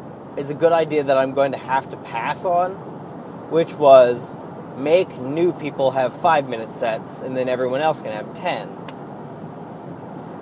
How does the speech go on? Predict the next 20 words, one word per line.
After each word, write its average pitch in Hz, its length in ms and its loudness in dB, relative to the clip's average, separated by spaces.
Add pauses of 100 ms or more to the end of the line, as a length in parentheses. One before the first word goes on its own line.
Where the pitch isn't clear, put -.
(120)
And 156 220 -2
that's, 190 300 4 (160)
that's 196 320 6
not 185 360 4
uncommon 185 720 0 (380)
in 170 180 0
open 170 360 4
mics 101 560 -6 (520)
or 151 400 4
in 139 600 -2
just 151 200 -6
comedy 151 300 -2
shows 123 260 0
in 113 140 -8
general. 131 480 2 (1800)
But 165 140 0
the 170 80 0
thing 175 260 2
is, 156 240 2 (180)
I 214 380 -2